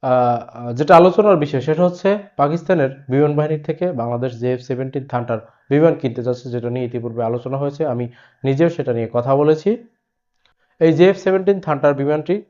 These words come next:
ভারত যে রাফাল বিমানের ভয় দেখাচ্ছিল, সেটার সমসাময়িক কাজ করতে পারবে এবং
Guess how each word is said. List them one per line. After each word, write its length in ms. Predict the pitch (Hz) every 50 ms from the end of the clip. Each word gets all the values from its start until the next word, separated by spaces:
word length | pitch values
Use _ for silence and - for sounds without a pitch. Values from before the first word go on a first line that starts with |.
| _ _ _ _ _ _ _ _ _ _ _ _ _ _ _ -
ভারত 260 | 131 143 160 175 170 175
যে 120 | 196 175
রাফাল 320 | 123 131 135 131 160 156
বিমানের 380 | 147 143 139 135 135 131 127 120
ভয় 200 | 110 107 113 113
দেখাচ্ছিল, 540 | 113 120 117 131 139 135 - 143 139 170 208 - _ _ _ _ _ _ _
সেটার 400 | _ - 156 180 190 196 208 - - _ _ _ _ _ _
সমসাময়িক 640 | - - 170 170 196 196 - - 165 143 131 120 123
কাজ 220 | - 127 127 127
করতে 260 | - 147 143 147 165
পারবে 340 | 151 165 165 160 175 214 196
এবং 320 | 135 127 135 143 156 180